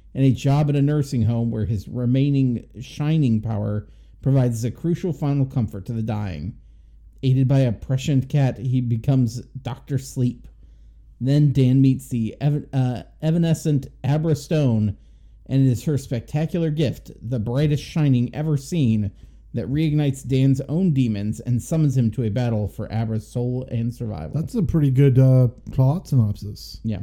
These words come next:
Speaker 2: I would say so. Um, this is what I'm gonna say about this movie. This is why we do a podcast about sequels,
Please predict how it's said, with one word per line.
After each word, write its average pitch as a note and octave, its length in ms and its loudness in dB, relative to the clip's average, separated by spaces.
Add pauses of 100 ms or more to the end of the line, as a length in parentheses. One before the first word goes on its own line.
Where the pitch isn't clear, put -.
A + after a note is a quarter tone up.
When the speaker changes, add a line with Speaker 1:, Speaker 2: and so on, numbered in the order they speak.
Speaker 2:
I B2 60 -2
would A2+ 120 -2
say C3 140 -2
so. A2+ 240 -2 (640)
Um, G3+ 600 2
this F3+ 280 0
is F3+ 140 0
what F3 140 0
I'm D3 80 6
gonna C#3 160 6
say A#2+ 180 -2
about G2 300 0
this - 180 -8
movie. F#2 320 -4 (720)
This F3 360 0
is D#3 220 4
why C#3 220 0
we C3 180 4
do A#2+ 720 0
a A#2+ 80 -4
podcast A2+ 680 -2
about F2+ 320 -6
sequels, - 600 -12